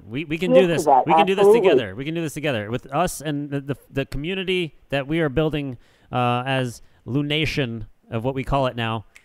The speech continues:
Speaker 1: You know, we, we're gonna do this. We're gonna make it happen.
Speaker 2: Listen, if you need some help on the back end from my side in writing content and, and doing some written work, I don't mind helping you. Really. If you need some help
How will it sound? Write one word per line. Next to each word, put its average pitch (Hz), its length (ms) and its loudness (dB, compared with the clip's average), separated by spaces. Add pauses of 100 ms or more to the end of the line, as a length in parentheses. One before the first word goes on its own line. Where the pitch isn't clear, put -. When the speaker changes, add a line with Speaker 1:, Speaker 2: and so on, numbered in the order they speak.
(240)
Speaker 1:
You 110 80 -6
know, 113 200 -2
we, 127 160 -4
we're 139 160 -4
gonna 156 180 -2
do 147 120 0
this. 98 220 -6
We're 120 80 -6
gonna 131 140 -4
make 135 180 -4
it 117 100 -4
happen. 110 440 -4 (100)
Speaker 2:
Listen, 294 380 6
if 208 160 4
you 277 160 4
need 294 260 6
some 254 140 6
help 233 280 4
on 208 140 4
the 196 60 -2
back 175 340 4
end 190 320 0
from 170 140 -2
my 170 320 0
side 190 380 4 (360)
in 175 100 -8
writing 170 360 2
content 180 600 -4
and, 151 240 -8
and 160 140 -6
doing 170 240 4
some 160 160 -2
written 185 280 -2
work, 208 260 4 (120)
I 165 100 4
don't 196 160 4
mind 196 180 2
helping 196 320 2
you. 131 120 -4 (640)
Really. 175 360 4 (180)
If 131 120 -18
you 160 100 0
need 190 280 -2
some 196 120 -2
help 202 320 2